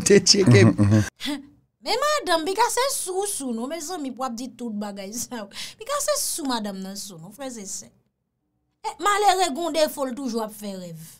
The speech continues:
Speaker 3: Malere toujou ap fè rèv, frè e sè. Moun ki p ap travay toujou ap fè rèv. Toujou gon rèv y ap fè, wi. Men mezanmi, mwen menm, frè e sè, fò m di nou m sou nepòt. E nan, m pa janm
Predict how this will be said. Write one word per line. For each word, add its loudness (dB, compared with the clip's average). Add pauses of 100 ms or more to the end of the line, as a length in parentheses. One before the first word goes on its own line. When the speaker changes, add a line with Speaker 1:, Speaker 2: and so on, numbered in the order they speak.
(460)
Speaker 3:
Malere 4
toujou 2
ap 0
fè -8
rèv, -10
frè -12
e -14
sè. -12 (400)
Moun 6
ki 0
p 6
ap 0
travay 4 (120)
toujou 6
ap -4
fè -8
rèv. -14 (1200)
Toujou 6
gon 8
rèv 2
y 2
ap -4
fè, -8
wi. -16 (680)
Men 0
mezanmi, -2
mwen -8
menm, -8
frè -8
e -8
sè, -10
fò -6
m -6
di -8
nou -8
m -12
sou -10
nepòt. -10 (120)
E 0 (160)
nan, -2 (540)
m 0
pa 4
janm -4